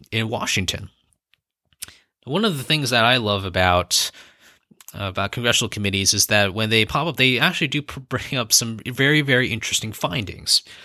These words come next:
One committee that I particularly enjoy and something that I recommend checking out as well is the House Select Committee on the Modernization of Congress. We'll call it the Modernization Committee for now.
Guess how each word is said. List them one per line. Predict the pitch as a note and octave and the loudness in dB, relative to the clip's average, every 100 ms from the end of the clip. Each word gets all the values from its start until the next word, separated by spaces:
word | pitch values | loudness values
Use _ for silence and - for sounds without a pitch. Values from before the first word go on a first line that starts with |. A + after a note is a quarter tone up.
| - - _ | -20 -20 _
One | A#2+ G#3 | -2 0
committee | - D3+ B2+ A#2 | 2 2 4 4
that | G2+ F#2 | 4 4
I | G#2 C3+ B2 | 4 4 2
particularly | - G#2 G#2+ G2+ F#2+ | -4 -4 -4 -2 -4
enjoy | F#2 F#2 F#2+ F#2+ F#2 - - | -4 -2 0 0 -2 -6 -6
and | G2+ | -4
something | C3 C3 A2 | -2 -4 0
that | G#2+ | 0
I | G2 C#3+ | 2 0
recommend | D3+ - C3 B2+ C3+ A#2+ - - | -2 -2 0 0 0 -6 -12 -4
checking | - B2 G#2+ | 2 2 2
out | G2+ | 0
as | G2 | 0
well | G#2+ A2 | 0 -4
is | F2+ F#2+ | -4 -6
the | G#2+ G#2 G2+ - - _ | -2 -2 -2 -6 -20 _
House | - D3 D3+ | -4 2 2
Select | C#3+ C3 - | 4 0 -2
Committee | B2+ A#2 A2+ | -4 0 0
on | A#2 G#2+ | 0 -4
the | G2 | -2
Modernization | G2 A2 A#2 A2 G#2 G2+ G2+ - G2 | 2 2 2 0 2 2 2 2 -2
of | F2+ | -8
Congress. | - - F#2 F2 D#2 - - - | -6 -2 -2 -2 -10 0 2 2
We'll | A#2+ | -4
call | B2 C#3 | 2 2
it | |
the | A2 | 2
Modernization | G2+ G#2 G2+ F#2+ F#2 F#2 G2 | 2 2 2 0 0 -2 -4
Committee | - F#2 F2 | -6 -6 -6
for | F2+ F#2 | -6 -8
now. | F2 - | -8 -8